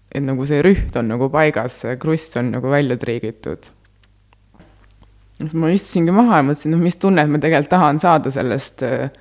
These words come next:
trenni-, treeni-, trennimisest või treenimisest. No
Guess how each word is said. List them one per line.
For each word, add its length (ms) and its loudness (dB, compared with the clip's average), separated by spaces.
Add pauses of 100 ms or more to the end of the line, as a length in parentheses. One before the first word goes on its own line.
(1500)
trenni-, 440 4 (100)
treeni-, 460 4
trennimisest 800 2
või 100 2 (680)
treenimisest. 800 -2 (1200)
No 100 4